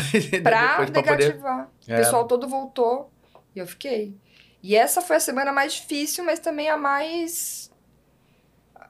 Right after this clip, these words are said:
Speaker 2: a mais louca, assim, a mais
Speaker 1: Você tava
Speaker 2: só,
Speaker 1: sozinha.
Speaker 2: é,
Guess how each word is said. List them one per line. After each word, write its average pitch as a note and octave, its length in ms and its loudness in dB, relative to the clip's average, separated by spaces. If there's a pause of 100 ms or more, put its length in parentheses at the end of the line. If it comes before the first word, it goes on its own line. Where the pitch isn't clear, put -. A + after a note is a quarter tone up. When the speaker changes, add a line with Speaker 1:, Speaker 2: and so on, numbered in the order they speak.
(160)
Speaker 2:
a A3 220 0
mais A3+ 320 2
louca, A3 440 4
assim, D#3 400 -4
a D3+ 60 -6
mais F#3+ 340 -2
Speaker 1:
Você - 120 -2
tava A2+ 180 -6
Speaker 2:
só, B2 260 -8
Speaker 1:
sozinha. - 380 0
Speaker 2:
é, G3+ 520 2